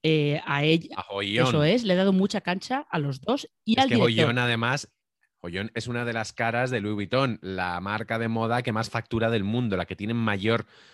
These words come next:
Speaker 2: mayor, eh, capacidad promocional. Y ahí sí que me dio mucho miedo porque dije, "Esto es lo que no se hizo con Úrsula Corberó, se va a hacer con Jo Yeon y la van a convertir en una superestrella". De hecho, ella,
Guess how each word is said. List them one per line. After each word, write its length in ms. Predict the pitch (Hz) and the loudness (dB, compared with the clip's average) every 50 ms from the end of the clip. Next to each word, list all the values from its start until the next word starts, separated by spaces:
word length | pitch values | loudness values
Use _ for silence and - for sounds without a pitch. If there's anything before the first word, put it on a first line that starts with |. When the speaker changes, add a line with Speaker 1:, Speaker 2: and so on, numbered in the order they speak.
| _ _ - | _ _ -12
Speaker 2:
mayor, 580 | 107 110 107 104 101 101 110 113 113 120 117 - | -6 -2 -2 -2 0 0 0 2 2 2 0 0
eh, 400 | 110 113 110 110 107 104 104 95 - | 0 0 0 0 0 0 -2 -2 -2
capacidad 540 | 117 107 - 107 104 - 117 107 110 117 107 | -2 -2 -2 -2 -4 -2 -2 0 0 0 0
promocional. 680 | - 120 120 117 101 - - 98 101 113 120 120 110 | 0 0 0 0 -2 -4 -6 -4 -2 0 0 0 0
Y 80 | 92 92 | -2 -2
ahí 160 | 87 95 107 | -2 -2 -2
sí 140 | - 143 127 | -2 -2 -2
que 100 | 131 117 | 0 0
me 100 | 107 101 | 0 0
dio 140 | 104 107 107 | 0 0 0
mucho 220 | 117 113 - 113 | 0 -2 -2 -2
miedo 320 | 104 107 107 110 120 127 | -2 0 0 2 2 0
porque 180 | 127 123 - 95 | 0 -2 -4 -6
dije, 400 | 85 82 - - 87 82 78 - _ _ _ _ _ _ _ _ | -6 -6 -8 -8 -8 -8 -8 -10 _ _ _ _ _ _ _ _
"Esto 320 | - 107 - - 113 110 | -8 -8 -4 -2 0 0
es 80 | 117 117 | 2 2
lo 140 | 113 104 87 | 2 0 -2
que 60 | 87 | -2
no 120 | 85 90 87 | -4 -6 -6
se 120 | 92 110 | -6 -6
hizo 160 | 104 104 117 | -6 -4 -4
con 100 | 101 87 | -4 -4
Úrsula 300 | 87 85 - 95 95 90 | -6 -6 -4 -2 -2 -2
Corberó, 500 | 87 98 95 98 107 113 127 143 - - _ | -2 -2 -4 -2 0 0 0 0 0 -4 _
se 200 | - - - 95 | -8 -4 -2 0
va 120 | 85 90 92 | 0 0 0
a 40 | |
hacer 240 | 92 - 110 101 101 | -2 -2 -4 -6 -4
con 180 | 85 110 104 101 | -4 -4 -2 -2
Jo 120 | 101 101 | -2 -2
Yeon 340 | 101 101 101 107 107 113 120 | -2 -2 -2 0 0 0 0
y 60 | 123 | -2
la 100 | 110 90 | -2 -2
van 140 | 85 90 101 | -2 -4 -4
a 60 | 98 | -4
convertir 340 | - 107 98 98 90 101 104 | -4 -4 -4 -4 -4 -4 -4
en 60 | 107 | -4
una 100 | 113 117 | -4 -4
superestrella". 760 | - - - 110 82 78 - - - 104 127 147 139 92 78 | -4 -6 -6 -4 -6 -8 -8 -6 -4 -4 -2 -2 -2 -2 -2
De 80 | 78 82 | -4 -6
hecho, 180 | - - 101 | -6 -6 -6
ella, 320 | 92 92 98 110 117 113 | -4 -2 -2 -2 -2 -2